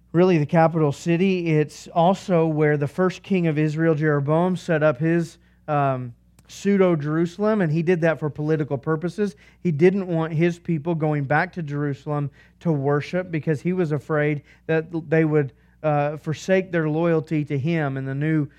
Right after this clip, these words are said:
northern Israelite kingdom. And so let's establish some form of worship in Bethel like they would have in Jerusalem. And so he builds some golden calves, much like in the wilderness after they were saved from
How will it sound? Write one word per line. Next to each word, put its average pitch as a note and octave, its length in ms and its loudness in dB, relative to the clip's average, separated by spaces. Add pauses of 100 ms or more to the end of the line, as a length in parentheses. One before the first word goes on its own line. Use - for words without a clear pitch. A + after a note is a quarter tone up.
(160)
northern D#3+ 400 0
Israelite C#3+ 720 -2
kingdom. C#3+ 440 -4
And C3 100 -6
so D3 260 -2 (240)
let's F3 340 2 (220)
establish E3+ 720 0
some G3+ 260 0
form E3+ 400 -2
of D3 240 -2 (240)
worship F3 480 2
in D3+ 160 -2
Bethel E3+ 420 2
like D3 220 -2
they D3+ 100 -2
would C#3+ 160 -2
have D3 300 0
in C3+ 200 -6 (340)
Jerusalem. D#3+ 760 0
And C3+ 100 -8
so C#3+ 140 -4
he D#3+ 140 -2
builds D#3 480 -2 (220)
some D#3+ 280 -2
golden D#3+ 420 2
calves, D#3+ 560 -2
much D3+ 300 -6
like C#3+ 360 -2 (300)
in D3 140 -4
the C#3+ 100 -2
wilderness C#3+ 600 -2
after C#3 320 -2
they C3 140 -2
were B2+ 180 -6
saved C3+ 320 -8
from B2+ 240 -8